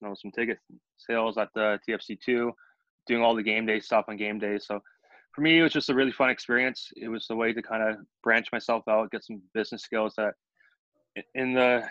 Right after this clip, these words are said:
in the real world from outside the classroom, and was able to meet a lot of people, make some strong connections, and, you know, a lot of people I still talk to to this day, three years later. And I was fortunate that that was the year Toronto F C went on their, their run and they won the championship. So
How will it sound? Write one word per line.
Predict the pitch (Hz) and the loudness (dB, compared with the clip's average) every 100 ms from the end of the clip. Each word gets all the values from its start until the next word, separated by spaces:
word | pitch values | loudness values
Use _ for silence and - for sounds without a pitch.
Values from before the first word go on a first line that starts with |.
| - | -8
in | 123 | -4
the | |
real | 123 123 | 0 2
world | 117 120 139 - | 2 4 4 0
from | - 113 | -6 -4
outside | 117 - 117 | -4 -2 -4
the | 113 | 0
classroom, | 113 117 - 180 | 2 2 0 -6
and | 120 107 _ _ _ _ _ _ _ _ | -6 -10 _ _ _ _ _ _ _ _
was | 143 117 | -4 0
able | 127 131 | 2 2
to | |
meet | 123 127 | 2 4
a | |
lot | 117 117 | 6 4
of | 120 | 4
people, | 123 127 | -4 -4
make | 123 110 | -4 -6
some | 117 | -10
strong | - 117 110 | -6 -4 -4
connections, | 113 110 - 147 156 117 | -2 -4 -4 -8 -8 -8
and, | 104 104 92 | -10 -14 -18
you | 110 | -8
know, | 110 | 0
a | |
lot | 110 107 | 2 2
of | |
people | 110 110 | -2 -4
I | 107 | -4
still | - 107 | -4 0
talk | 107 104 | 0 0
to | 107 | -4
to | - 107 | -8 -8
this | - | -6
day, | 101 107 | -8 -8
three | - 107 | -6 -4
years | 104 - | -4 -4
later. | 101 123 135 | -4 -2 -2
And | 98 _ _ _ _ _ - | -4 _ _ _ _ _ 2
I | 117 | 4
was | 117 | 4
fortunate | - 127 117 127 107 | 2 2 2 -2 -4
that | 117 | 0
that | 117 | 2
was | 117 - | 2 2
the | 113 | -2
year | 113 | -2
Toronto | - 113 | 0 -4
F | 107 | -4
C | - 110 | -6 -6
went | 110 | -4
on | 110 | -4
their, | 110 110 107 104 95 _ - - _ _ _ _ | -2 0 0 -4 -12 _ -20 -20 _ _ _ _
their | 117 | -6
run | 110 110 120 | 2 2 2
and | 113 | 0
they | 110 | 0
won | 110 | 0
the | 107 | -2
championship. | - 107 127 117 - - | -4 -4 -4 -4 -6 -4
So | 107 | -6